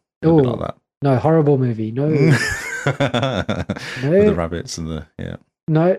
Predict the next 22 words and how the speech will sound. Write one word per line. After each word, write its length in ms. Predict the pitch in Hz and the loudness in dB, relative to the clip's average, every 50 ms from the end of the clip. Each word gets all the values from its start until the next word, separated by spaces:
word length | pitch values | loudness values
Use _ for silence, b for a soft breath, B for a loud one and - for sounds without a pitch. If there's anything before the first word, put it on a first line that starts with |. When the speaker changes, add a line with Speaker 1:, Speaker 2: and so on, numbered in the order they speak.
| - - | -4 -2
Speaker 2:
do 100 | - 151 | 0 2
not 300 | 135 156 180 185 - - | 2 2 2 0 -2 -2
watch 240 | 170 180 180 - - | 0 0 0 0 0
Watership 420 | 160 160 175 170 156 - 175 151 | 0 2 2 2 0 -2 -4 -2
Down 200 | - 156 147 143 | 0 0 0 2
if 20 | 143 | 2
you 60 | - 135 | 2 2
Speaker 1:
Oh, 80 | 135 117 | 4 4
Speaker 2:
have 100 | 139 208 | 4 4
Speaker 1:
watch 160 | - - - - | 2 2 2 0
Speaker 2:
not 0 | |
Speaker 1:
that 60 | 143 - | 0 0
Speaker 2:
watched 80 | - | 2
it. 40 | 117 | 0
Speaker 1:
movie. 160 | 117 104 92 | 0 0 0
If 60 | 85 95 | 0 0
you 60 | 123 | 0
wanna 120 | 135 123 - | 0 0 -2
cry, 360 | - - - 127 113 85 78 | -2 -2 0 0 0 0 -2
watch 260 | 85 92 80 - - | -2 -4 -4 -4 -4
that 160 | 95 110 104 | -4 -4 -6
movie. 340 | - 76 78 69 67 73 - | -6 -8 -8 -8 -10 -12 -12